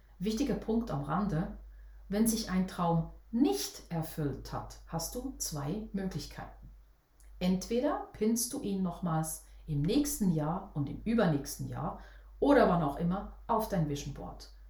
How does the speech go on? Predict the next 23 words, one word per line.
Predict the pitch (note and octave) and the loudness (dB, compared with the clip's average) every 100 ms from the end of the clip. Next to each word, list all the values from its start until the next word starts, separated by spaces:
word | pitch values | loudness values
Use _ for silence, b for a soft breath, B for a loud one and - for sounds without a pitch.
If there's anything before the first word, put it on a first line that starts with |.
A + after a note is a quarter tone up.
| - | -2
weil | F3+ F#3 F3 | 2 2 2
er | E3+ E3 F3+ | 0 0 -2
noch | G3+ G#3 - | -4 -6 0
immer | D#3 F3 | 0 2
wichtig | G3 A3+ G#3 - | 0 -2 -4 -8
für | C#3+ | -10
dich | C#3+ - - | -10 -14 -16
ist. | - - - b b b b b | -16 -16 -18 b b b b b
Oder | D3+ E3 B3+ D4+ B B B | -2 0 -2 -2 B B B
du | A3 | 2
hast | B3 C4 - | 6 6 4
ihn | A3 A3+ A3+ - - | -2 2 0 0 -2
längst | E3 F3 C#4 - - | 2 6 4 2 -4
mit | D#4 | 0
einem | D4 C4 G#3 | 2 2 2
anderen | G#3+ F#3+ E3 D#3+ | 2 4 2 0
Traum | - D#3 | -2 0
ersetzt, | C#3+ C#3+ D3+ - - - b b b _ | 2 2 0 -2 -10 -14 b b b _
der | F#3+ F#3 F3 - F3+ | 4 4 4 -2 4
nun | F3+ B3 D4 | 6 8 6
vielleicht | G3 F3+ F3 - | 6 0 -2 -2
besser | E3 D3+ | -4 -4
passt | - - - - - | -4 -2 0 -2 -8